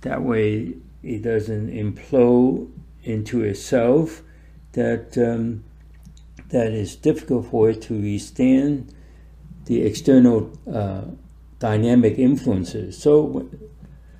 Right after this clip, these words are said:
when the, uh, family unit has the weakness,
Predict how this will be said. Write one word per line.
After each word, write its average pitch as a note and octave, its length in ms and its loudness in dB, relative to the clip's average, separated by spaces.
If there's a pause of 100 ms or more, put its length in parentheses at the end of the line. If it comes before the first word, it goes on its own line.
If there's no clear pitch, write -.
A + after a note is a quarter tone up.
(300)
when C3+ 320 0
the, C3 280 8
uh, A#2+ 240 4 (100)
family E3+ 340 4
unit B2 460 6
has A#2 300 0
the B2 100 -2
weakness, A2+ 760 0